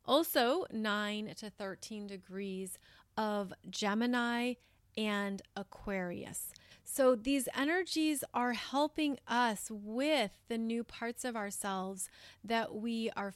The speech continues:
fully owning, we are fully embracing and trusting. And there's this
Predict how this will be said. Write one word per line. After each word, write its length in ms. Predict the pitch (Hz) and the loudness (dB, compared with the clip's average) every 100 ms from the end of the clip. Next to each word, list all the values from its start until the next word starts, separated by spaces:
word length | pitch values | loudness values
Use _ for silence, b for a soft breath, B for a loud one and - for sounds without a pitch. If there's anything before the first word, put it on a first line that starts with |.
| - | -8
fully 400 | 240 254 285 294 - | -2 0 0 -2 -2
owning, 640 | 214 226 233 233 233 247 - - | -2 -2 0 0 -2 -4 -8 -10
we 160 | 208 | -6
are 100 | 190 | -6
fully 460 | 185 - 262 277 247 | -6 -2 0 0 -2
embracing 640 | 233 214 196 208 - 214 185 | -4 -4 -4 -4 -4 -6 -8
and 140 | 175 | -10
trusting. 800 | - 208 214 - 262 254 254 247 _ _ - | -6 -4 -4 -4 -2 -2 -2 -6 _ _ 2
And 180 | 240 | 4
there's 300 | 240 233 220 | 4 4 2
this 260 | 208 220 | 0 -2